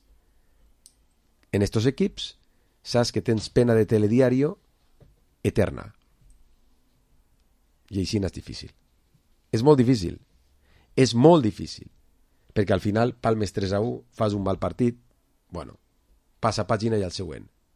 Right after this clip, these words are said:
Però no. N'hi ha que generar, n'hi ha que fer ruido, n'hi ha que parlar de, n'hi ha que enganxar a la gent, exclusiva i totes aquestes coses, i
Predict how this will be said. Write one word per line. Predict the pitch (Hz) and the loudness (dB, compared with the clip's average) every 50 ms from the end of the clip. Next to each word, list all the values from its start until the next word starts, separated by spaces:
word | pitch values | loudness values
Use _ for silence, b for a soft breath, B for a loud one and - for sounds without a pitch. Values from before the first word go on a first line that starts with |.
| _ _ _ _ | _ _ _ _
Però | - 95 87 87 | -4 -4 -4 -4
no. | 85 80 78 _ _ _ _ _ _ _ _ _ _ _ _ _ _ _ _ _ _ _ _ _ _ _ _ _ - _ _ _ _ _ _ _ _ _ _ | -6 -8 -12 _ _ _ _ _ _ _ _ _ _ _ _ _ _ _ _ _ _ _ _ _ _ _ _ _ -20 _ _ _ _ _ _ _ _ _ _
N'hi | 104 104 | -4 -2
ha | 98 | -2
que | 90 95 82 | -2 -2 -2
generar, | 101 92 98 95 107 110 110 110 110 110 104 98 95 | 0 0 0 0 2 0 2 2 0 -2 -2 -6 -10
n'hi | - 107 101 | -10 -10 -10
ha | 92 | -8
que | - 104 - | -8 -10 -8
fer | - 101 - | -6 -6 -4
ruido, | 101 110 120 123 117 104 113 117 113 117 113 - | 0 2 2 2 2 2 2 2 2 0 -4 -6
n'hi | 107 101 | -6 -6
ha | 101 | -4
que | 92 | -4
parlar | - 98 92 95 101 98 | -4 -4 -2 -2 -4 -2
de, | 101 120 120 120 117 113 b b b b b b | 0 0 2 2 0 -2 b b b b b b
n'hi | 104 110 | -2 -2
ha | 104 101 | 2 2
que | 110 | 0
enganxar | 104 104 95 92 87 110 107 | 0 0 -2 -2 0 0 0
a | 104 104 | 0 0
la | 101 92 | -2 2
gent, | 117 127 127 127 127 127 127 - - - - - - - _ _ - _ _ _ _ _ _ | 2 4 4 4 2 0 -4 -8 -14 -20 -20 -20 -20 -20 _ _ -20 _ _ _ _ _ _
exclusiva | - 104 - - - 104 95 90 - 131 131 131 120 123 120 123 131 120 | -14 -12 -12 -10 -8 -6 -6 -2 2 2 4 4 4 4 2 2 -2 -6
i | 92 | -8
totes | - 104 90 101 | -10 -8 -8 -6
aquestes | 90 107 104 - | -6 -6 -8 -2
coses, | - 120 120 120 139 151 147 - - - _ - | -2 0 0 0 -2 -2 -4 -8 -14 -16 _ -18
i | - 104 - - - - - 90 | -18 -16 -16 -16 -16 -18 -18 -20